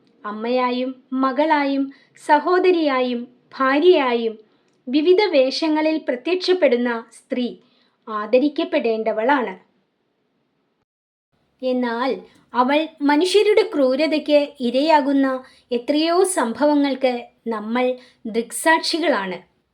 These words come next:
മംഗല്യ സ്വപ്നങ്ങളോടെ ഭർതൃഗൃഹത്തിലെത്തുന്ന പെൺകുട്ടികളിൽ പലർക്കും അവർ സ്വപ്നം കണ്ട ജീവിതമല്ല ലഭിക്കുന്നത്. മാനസികവും ശാരീരികവുമായ പീഡനങ്ങൾ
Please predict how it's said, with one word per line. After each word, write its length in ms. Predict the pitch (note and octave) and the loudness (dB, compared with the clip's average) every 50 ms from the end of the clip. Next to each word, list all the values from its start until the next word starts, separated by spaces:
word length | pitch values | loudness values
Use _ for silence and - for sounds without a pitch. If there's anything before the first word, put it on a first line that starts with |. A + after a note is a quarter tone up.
| _ _ _ _ - | _ _ _ _ -10
മംഗല്യ 460 | A3 G#3+ G#3 G#3 - A#3 A#3+ B3 C#4 D4+ | -8 -8 -6 -4 -4 -2 0 0 -2 -2
സ്വപ്നങ്ങളോടെ 1000 | D4 D4+ C4 - - B3 C4+ D4 D4+ D4+ D4+ D4+ D4 C#4+ C4+ C#4 C#4+ C#4+ C#4+ - _ _ _ _ _ _ _ | -2 -2 -4 -2 -2 0 2 2 2 2 4 4 4 4 4 4 2 2 -4 -10 _ _ _ _ _ _ _
ഭർതൃഗൃഹത്തിലെത്തുന്ന 1300 | C#4+ D4 C#4+ - F#4+ G4+ E4 D#4 F4 F4+ F4+ F4+ F4+ F4+ - D#4+ D#4+ D4 D4+ - C#4+ C#4 C#4 C#4 C4+ B3+ C4 C#4 | -4 -4 -2 0 0 0 2 2 2 2 2 0 -2 -2 0 2 4 2 4 2 0 0 2 0 0 -2 0 -2
പെൺകുട്ടികളിൽ 800 | B3 G#3+ A3+ A#3+ C#4 C#4+ C4 D4 C4 C#4 B3+ B3+ B3+ B3 B3 - - | -2 0 0 -2 -2 -2 -2 -2 0 0 0 0 -2 -2 -4 -2 -2
പലർക്കും 600 | D4+ - - G#3 A3 A3 - - A#3+ - - - _ _ _ _ _ _ _ _ | -2 -2 -4 -8 -10 -10 -6 -6 -6 -6 -6 -14 _ _ _ _ _ _ _ _
അവർ 220 | C#4 D#4 G4 G#4+ F#4 | 0 2 2 2 0
സ്വപ്നം 540 | F4+ - E4+ C4+ - - E4 F#4+ G4 G4 F#4+ | 0 0 0 0 0 2 2 4 4 6 6
കണ്ട 180 | D#4 C#4+ C4 C4 B3+ A#3 G#3+ | 6 4 4 2 2 0 -4
ജീവിതമല്ല 920 | G#3 G3+ G#3+ G#3+ G#3 A#3+ A3+ C#4 C4+ C4+ A#3+ A3 A3 A3 A3 G3+ - - _ _ _ _ A#3 | -8 -10 -12 -10 -8 -4 -2 0 2 2 0 0 -4 -6 -6 -8 -12 -18 _ _ _ _ -6
ലഭിക്കുന്നത്. 720 | A3 G#3 G#3+ A3 A3 A3 - B3 A#3 A3 F#3+ E3+ E3+ D#3+ - _ _ _ _ _ _ _ _ _ | -6 -4 -4 -8 -10 -6 -4 -2 -2 -2 -4 -8 -12 -16 -18 _ _ _ _ _ _ _ _ _
മാനസികവും 840 | C4+ C4+ C4+ C#4 D4+ D#4+ F#4 F#4 - F#4 F4+ D4 F4 F4 F4+ F#4 F#4 | -2 0 0 2 2 0 0 2 4 4 6 6 4 4 6 6 4
ശാരീരികവുമായ 1040 | F4+ - D#4+ C4+ A#3+ B3 B3+ D#4+ E4+ F4+ F4+ F4+ F4+ F4 F4 E4+ E4 D#4+ D#4 D#4 D#4+ | 4 4 0 0 0 0 -2 0 2 2 2 2 2 2 2 2 2 2 4 2 2
പീഡനങ്ങൾ 840 | D#4+ D#4+ D#4 C4+ B3+ B3 A#3+ B3+ C4 D4+ D4+ D4+ D4 D4+ D4+ D4+ D4 | 0 -2 -2 -2 -2 -4 -4 -2 -2 0 2 2 2 2 2 0 -2